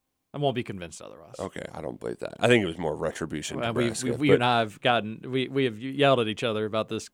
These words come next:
Speaker 1: before.
Speaker 2: But, um, most of the time, it's kids from Florida or something like that that have never visited U K before, and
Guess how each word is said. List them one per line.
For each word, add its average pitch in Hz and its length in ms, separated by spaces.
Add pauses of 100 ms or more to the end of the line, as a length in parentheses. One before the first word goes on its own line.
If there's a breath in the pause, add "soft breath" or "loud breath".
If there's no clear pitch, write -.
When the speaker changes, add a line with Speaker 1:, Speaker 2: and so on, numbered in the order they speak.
Speaker 1:
before. 110 320
Speaker 2:
But, 165 280
um, 120 520 (1200)
most 170 400
of 170 40
the 156 60
time, 127 320
it's 107 220
kids 143 340
from 117 200
Florida 113 720
or 95 80
something 107 340
like 92 200
that 85 340
that 82 100
have 82 120
never 92 320
visited 90 520
U 90 100
K 92 180
before, 92 580 (360)
and 82 460